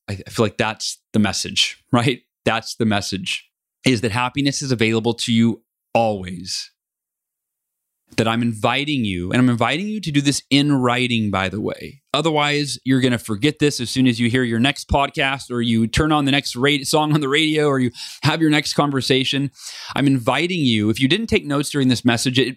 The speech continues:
it, you know, we're at, what, thirty minutes in. It's worth probably re-listening to and taking some notes.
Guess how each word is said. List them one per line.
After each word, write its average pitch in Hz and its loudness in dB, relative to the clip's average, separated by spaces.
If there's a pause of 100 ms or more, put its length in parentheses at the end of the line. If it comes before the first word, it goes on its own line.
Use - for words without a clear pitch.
it, 139 0
you 139 2
know, 123 2
we're 180 2
at, 147 -4
what, 139 -2
thirty 143 2
minutes 135 0
in. 135 2 (260)
It's - -2
worth 175 2
probably 254 -4
re-listening 123 0
to 110 0
and 104 0
taking 110 -2
some 101 2
notes. 104 0